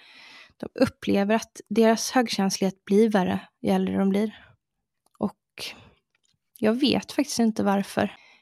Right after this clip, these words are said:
Jag har ju tänkt att, jag tänkte att det kanske har att göra med att de är med om saker som påverkar dem, som gör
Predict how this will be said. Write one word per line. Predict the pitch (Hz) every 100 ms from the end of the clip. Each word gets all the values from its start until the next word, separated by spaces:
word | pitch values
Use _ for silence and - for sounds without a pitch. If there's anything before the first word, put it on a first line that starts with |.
| _
Jag | 214 226
har | 240
ju |
tänkt | 247 240 208 202
att, | 208 _ -
jag | 214 202
tänkte | 220 202
att | 196
det | 202
kanske | 208 190 214
har | 202 196
att |
göra | 202 196 196
med | 196 190 190 208
att | 190 - - -
de | 202
är | 196
med | 180 185
om | 202
saker | - 220 - 214 233
som | - 208
påverkar | 202 202 208 196 214
dem, | 208 220 -
som | - 202 202
gör | 196 190 190